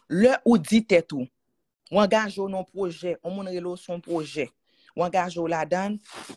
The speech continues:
make sure ke ou fini sa ou kòmanse ya. Make sure ou ateri avè l. Make sure ke ou bay le meyè de ou menm. Ou lòt bagay ankò. Ou lò fonksyone nan mantalite medyòk, se ta di ou pa bay le meyè de ou menm,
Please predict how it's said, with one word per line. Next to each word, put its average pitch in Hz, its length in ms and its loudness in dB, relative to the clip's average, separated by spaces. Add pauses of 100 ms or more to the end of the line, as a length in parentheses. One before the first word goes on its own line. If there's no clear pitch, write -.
(120)
make 180 320 -2
sure 170 440 0
ke 165 160 0 (100)
ou 165 120 -6
fini 165 500 -4 (160)
sa - 320 2
ou 147 80 -4
kòmanse 151 640 -2
ya. 113 100 -2 (520)
Make 202 240 -4
sure 185 220 -4
ou 170 60 2
ateri 156 560 -6
avè 143 360 -2
l. 123 100 -10 (300)
Make 233 220 -2
sure 214 180 -6
ke 185 80 -4
ou 170 80 -2
bay 160 240 0
le 160 100 0
meyè 160 540 0
de 156 80 -2
ou 147 160 -2
menm. 123 240 -10 (720)
Ou 330 100 2
lòt 330 120 4
bagay 247 280 -2
ankò. 202 380 -4 (520)
Ou 330 140 4
lò 285 120 6 (100)
fonksyone 233 460 -2
nan 180 140 0
mantalite 170 480 -4
medyòk, 151 440 -4
se 185 100 -10
ta 170 160 -2
di 165 120 -6
ou 156 80 -6
pa 151 140 0
bay 147 180 -2
le 151 120 -10
meyè 147 160 -4 (100)
de 147 100 -8
ou 143 140 -10
menm, 175 240 -10